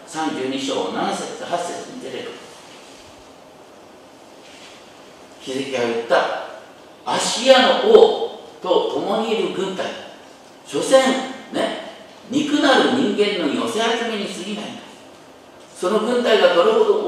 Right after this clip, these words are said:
大きく見えたとしても、ね、我々と共にいる神、全能の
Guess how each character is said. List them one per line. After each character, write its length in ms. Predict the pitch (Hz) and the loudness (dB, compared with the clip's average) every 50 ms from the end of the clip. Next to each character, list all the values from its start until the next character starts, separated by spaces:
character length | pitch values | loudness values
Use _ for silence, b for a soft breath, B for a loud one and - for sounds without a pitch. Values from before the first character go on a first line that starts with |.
| 208 247 - - | -2 -2 -2 -4
大 20 | |
き 60 | - | -6
く 80 | - 302 247 | -6 -6 -4
見 100 | 247 247 | -4 -2
え 140 | 220 226 226 | -2 -2 -4
た 80 | - - | -4 -6
と 120 | - - - | -6 -6 -8
し 120 | - - | -8 -6
て 60 | 220 | -4
も、 380 | 220 202 214 202 - - - - - - - - - | -4 -2 -2 -2 -4 -6 -8 -12 -14 -18 -20 -20 -18
ね、 260 | - - - - - - - - - - - - - - - - - - - - - - - - | -16 -16 -14 -14 -16 -18 -20 -20 -20 -20 -20 -20 -20 -20 -20 -20 -20 -20 -20 -20 -20 -20 -18 -10
我 100 | - - | -4 0
々 320 | 202 233 240 254 247 247 247 | 2 6 8 8 10 8 8
と 220 | 240 220 - - | 6 4 4 4
共 280 | 180 180 202 233 233 240 | 2 -2 0 0 0 2
に 180 | 240 240 233 | 0 0 2
い 20 | 214 | 2
る 120 | 190 175 | 0 0
神、 100 | - - 196 202 196 - - 113 - - - - - - - - - - - - - - - - - - - - - - - | 0 -2 -6 -4 -4 -6 -8 -8 -12 -16 -18 -20 -20 -20 -20 -20 -20 -20 -20 -20 -20 -20 -20 -20 -20 -20 -20 -20 -20 -20 -14
全 240 | - - - 180 214 | -6 -2 0 0 0
能 80 | 220 226 | 2 2
の 240 | 226 220 214 196 | 2 4 4 2